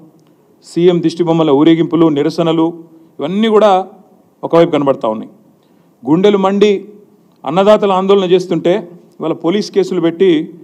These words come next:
అక్రమ అరెస్టులు పెట్టి చేసి వారిని అణిచివేసే ప్రయత్నం చేస్తూ ఉన్నారు. మీరు ఇది చూడాలా దయచేసి అందరూ కూడా. ఆదిలాబాద్ జిల్లాలో తలమడుగు మండలంలో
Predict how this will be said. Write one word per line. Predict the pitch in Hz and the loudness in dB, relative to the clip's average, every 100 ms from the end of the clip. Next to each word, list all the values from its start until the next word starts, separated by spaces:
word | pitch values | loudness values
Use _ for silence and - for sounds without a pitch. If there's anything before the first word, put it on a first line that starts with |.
| - _ _ - | -20 _ _ -10
అక్రమ | 143 190 190 | -2 2 4
అరెస్టులు | 175 180 185 | 4 2 0
పెట్టి | 170 170 202 214 - | 0 2 -4 -6 -2
చేసి | 175 170 202 208 - _ _ - | -2 0 -6 -8 -20 _ _ -6
వారిని | 147 160 | -6 -4
అణిచివేసే | 160 170 190 185 | -6 0 0 2
ప్రయత్నం | 175 160 160 151 | 0 -2 -4 -8
చేస్తూ | 139 - 131 | -8 -6 -8
ఉన్నారు. | 127 120 - _ _ _ _ _ _ _ _ - | -8 -14 -20 _ _ _ _ _ _ _ _ -14
మీరు | 160 170 175 170 170 - | -2 2 2 0 -6 -14
ఇది | 151 | -14
చూడాలా | 147 165 160 117 | -6 -2 -2 -2
దయచేసి | 113 123 123 123 | -4 -6 -6 -10
అందరూ | 123 123 | -8 -8
కూడా. | 110 - - _ _ _ _ _ _ _ _ _ _ _ _ _ _ _ _ _ _ _ _ - | -8 -12 -20 _ _ _ _ _ _ _ _ _ _ _ _ _ _ _ _ _ _ _ _ -6
ఆదిలాబాద్ | 160 196 220 208 208 208 - - _ _ _ _ _ - | -2 2 2 4 2 2 -8 -20 _ _ _ _ _ -12
జిల్లాలో | 143 170 180 180 156 156 175 - _ _ - | 0 2 4 2 0 -4 -12 -20 _ _ -6
తలమడుగు | 151 190 196 196 185 190 175 | 0 2 2 2 2 0 -2
మండలంలో | 151 147 175 170 180 208 | -8 -2 0 0 0 -4